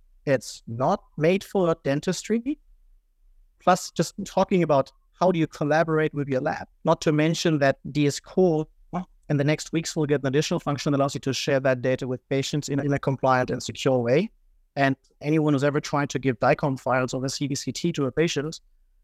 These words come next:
we'll think about, "Well, there's a lot of D V Ds that I spent on that, and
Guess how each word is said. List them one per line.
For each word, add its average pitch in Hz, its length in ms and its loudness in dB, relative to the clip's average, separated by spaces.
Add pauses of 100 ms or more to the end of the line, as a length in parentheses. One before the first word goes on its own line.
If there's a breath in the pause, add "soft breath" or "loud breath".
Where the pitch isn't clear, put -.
we'll 135 140 0
think 151 220 2
about, 131 280 4
"Well, 139 180 4
there's 123 120 -2
a 127 60 -4
lot 156 140 2
of 151 60 0
D 147 100 -2
V 156 100 -2
Ds 165 200 0
that 120 120 0
I 110 80 -2
spent 123 360 -4
on 113 140 -6
that, 120 360 0
and 123 220 -2